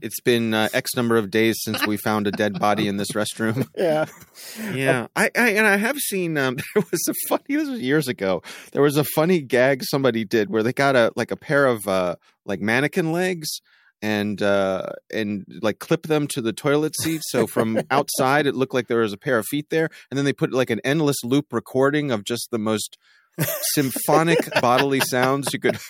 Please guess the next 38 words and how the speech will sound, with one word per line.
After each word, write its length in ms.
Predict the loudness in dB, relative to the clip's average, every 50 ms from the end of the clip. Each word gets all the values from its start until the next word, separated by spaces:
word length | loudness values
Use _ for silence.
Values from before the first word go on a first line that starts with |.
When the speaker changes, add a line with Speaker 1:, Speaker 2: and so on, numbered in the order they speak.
| -16 -10 -4
Speaker 1:
possibly 480 | 0 0 2 2 0 0 2 2 2
imagine 420 | 2 4 2 0 0 -2 -2 -4 -2 0
that 120 | -2 -2
just 240 | -2 -4 -6 -6 -6 -6
played 260 | -2 -2 0 0 -2 -4
nonstop. 840 | -4 -2 -2 0 0 -2 -4 -8 -6 -2 0 2 2 2 0 -4 -10 -20 -20 -20 -20 -20 -20 -14 -6
And 140 | -2 0 2
it 160 | 2 0 0
kept 280 | 0 -2 -2 -2 -2 -2
the 100 | -2 -2
bathroom 500 | 0 0 0 0 0 0 -2 -2 -2 -2
cleared 480 | -2 0 0 0 0 -2 -4 -4 -6
because 240 | -8 -6 -4 -4 0
no, 140 | 0 0 0 2 0 0 -2
<laughs> 240 | -4 -10 -14 -4 -2
everyone 280 | -2 0 2 2 2 2
was 140 | 2 2 4
either 220 | 4 4 4 2
too 200 | 2 2 2 4
embarrassed 720 | 4 4 4 4 4 6 6 6 4 4 2 -2 -8 -12 -14 _ -20 -18 -18 -16 -4
or 220 | 2 4 4 4 2 0
<laughs> 100 | -4 0
didn't 220 | 0 2 2 2 2
wanna 220 | 2 2 2 2
be 240 | 0 0 2 2 4
there 240 | 4 4 4 4 2
for 60 | 2 2
the 140 | 2 2 4
aftermath 680 | 4 4 4 4 2 -2 -2 0 0 0 0 0 -2 -4
of 80 | -4
whatever 320 | 0 2 2 2 2 0 -2
poor 260 | -2 0 0 2 2
thing 240 | 0 0 -2 -2 0
this 140 | -2 -4 -2
person 320 | -2 -2 -2 -2 -2 -4
was 140 | -4 -4 -4
suffering 380 | -2 -4 -2 -2 -4 -6 -6 -6 -8
through. 240 | -6 -6 -6 -6